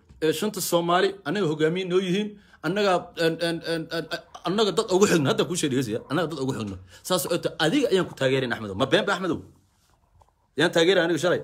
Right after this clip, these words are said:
Axmed Daacad muxuu yiri ninka guriga ayuu ahaa, waraa? Intuu garanka xidho, waraa? Alaabihii Rambo, labada qol intuu qaatay, Axmed Daacad muxuu yiri? Yuu ahaa, anuu ahaa.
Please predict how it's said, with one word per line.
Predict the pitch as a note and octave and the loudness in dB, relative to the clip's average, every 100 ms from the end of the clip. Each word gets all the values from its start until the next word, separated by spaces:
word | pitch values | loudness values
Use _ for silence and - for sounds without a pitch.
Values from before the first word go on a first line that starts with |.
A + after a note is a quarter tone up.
| - | -6
Axmed | - E3+ D#3+ | -8 -4 -2
Daacad | C#3+ G3 G3 | 2 2 2
muxuu | F3 C#3+ A3 | -2 0 0
yiri | F3+ | 0
ninka | F#3 E3 | -2 0
guriga | F#3+ | 2
ayuu | F3 F3 | 4 2
ahaa, | D3+ | 2
waraa? | E3+ - - _ | 0 0 -8 _
Intuu | - D3 | -10 0
garanka | F#3+ E3+ C#3 | 2 2 0
xidho, | C3+ C#3+ | -2 0
waraa? | D3+ - - - _ _ _ _ | 0 -2 -10 -20 _ _ _ _
Alaabihii | C3 E3+ F#3+ | 2 4 6
Rambo, | E3+ F#3+ C#3 - | 6 4 0 2
labada | D#3 G3 | 2 2
qol | E3 F3 | 2 0
intuu | D#3+ F#3 | 2 2
qaatay, | C3+ F3+ - | 0 -2 -6
Axmed | D3+ D#3 | -6 -2
Daacad | G3+ F3 | -2 -2
muxuu | G3 | -2
yiri? | D#3+ | 2
Yuu | G3+ | 4
ahaa, | D3 | 4
anuu | G#3 D3+ | 2 2
ahaa. | G#2 | 0